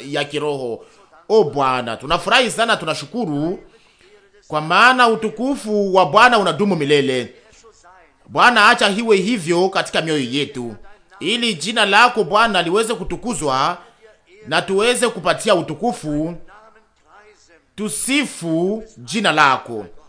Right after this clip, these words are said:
kwa maana wewe ni Mungu mwema, Mungu mtakatifu, Mungu mwaminifu, Bwana. Bwana, tunataka tuweze kujiunga pamoja na mwimba zaburi huyu.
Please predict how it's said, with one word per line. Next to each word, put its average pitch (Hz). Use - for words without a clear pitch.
kwa 160
maana 165
wewe 226
ni 202
Mungu 208
mwema, 180
Mungu 214
mtakatifu, 214
Mungu 196
mwaminifu, 180
Bwana. 120
Bwana, 220
tunataka 220
tuweze 180
kujiunga 196
pamoja 214
na 202
mwimba 180
zaburi 175
huyu. 170